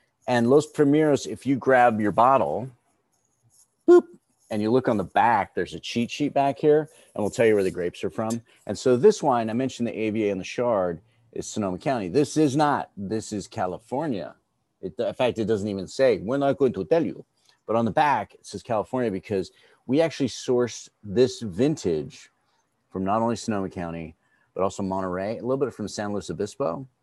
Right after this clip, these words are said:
So if you guys know, that's way down south in Southern California. So when you're tasting this, you're not only getting those, like, black fruits from Sonoma County,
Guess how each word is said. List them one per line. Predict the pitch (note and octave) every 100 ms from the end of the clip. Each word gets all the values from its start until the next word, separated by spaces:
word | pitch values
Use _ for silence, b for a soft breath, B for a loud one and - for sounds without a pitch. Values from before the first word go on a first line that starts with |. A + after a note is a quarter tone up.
| _ _ _
So | -
if | F2
you |
guys | G#2 G2
know, | G2+ F#2+
that's | G#2 G#2 -
way | G2 G2+ F#2+
down | F2+ E2
south | - E2+ C#2+ - _
in | F2+ E2
Southern | - F2+ E2+
California. | D2 D2+ D#2 F#2 F2+ D2+ - _ _
So | -
when | B2+
you're | A#2
tasting | - F3+ F3+ - A#2+
this, | F3+ A3 C3+ G#2+ - -
you're | A#2+
not | B2+ C#3 B2+
only | - C#3 A#2+
getting | B2 B2+ B2
those, | A2+ G2
like, | G2+ F#2+ - -
black | G2 G#2+ -
fruits | G#2 F#2+ F#2
from | - G2 F#2+ F2+ F2 E2 _ _ _ _
Sonoma | - - G#2 F2+
County, | C#3 C#3+ A#2+ F#2